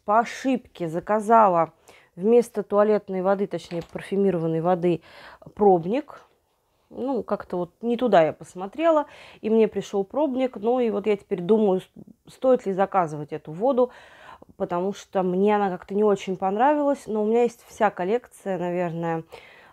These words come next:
э, водичек Far Away. И как бы для коллекции хотелось, но по аромату вот эта новая...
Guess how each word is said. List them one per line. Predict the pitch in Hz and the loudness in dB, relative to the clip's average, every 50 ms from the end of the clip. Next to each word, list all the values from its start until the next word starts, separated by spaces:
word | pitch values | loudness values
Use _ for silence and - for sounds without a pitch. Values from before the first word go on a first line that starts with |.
| - | -14
э, | - 160 160 156 151 156 156 151 151 151 - _ _ _ _ _ _ _ _ _ _ _ | -10 -6 -4 -4 -4 -4 -6 -6 -8 -12 -14 _ _ _ _ _ _ _ _ _ _ _
водичек | _ 165 185 185 180 202 202 - - 202 196 - - - | _ -2 0 0 0 -2 -6 -6 -8 -10 -10 -8 -2 2
Far | 196 190 190 185 | 2 2 2 2
Away. | 160 156 139 123 127 _ _ _ _ _ _ _ _ _ _ _ _ _ _ _ _ _ _ _ _ _ _ _ _ _ _ - _ - - | 0 -2 -2 -4 -6 _ _ _ _ _ _ _ _ _ _ _ _ _ _ _ _ _ _ _ _ _ _ _ _ _ _ -20 _ -14 -12
И | 208 | -4
как | - 247 233 202 | -2 -2 0 0
бы | 202 220 | 0 0
для | 196 214 | 0 0
коллекции | 220 - 233 240 240 254 240 - - - - 220 | 0 0 0 2 2 0 -2 -4 -8 -6 -4 -4
хотелось, | 214 - 226 214 220 - - 302 330 311 285 240 226 - - _ _ - - - - - - _ _ | -2 0 0 0 0 -2 0 0 2 4 4 2 0 -4 -10 _ _ -20 -20 -20 -20 -20 -20 _ _
но | 208 226 269 277 269 | -2 2 2 2 2
по | 277 - 262 262 254 - | 0 0 2 2 4 4
аромату | - 220 214 220 220 240 254 294 330 349 339 - 254 220 | 4 2 2 2 0 0 0 2 2 0 0 -2 -4 -4
вот | 202 - 180 185 202 - | -4 -4 -4 -6 -8 -10
эта | _ - 214 | _ -6 -4
новая... | 220 233 247 254 240 190 190 185 180 170 160 | -2 0 2 2 2 2 2 2 2 2 0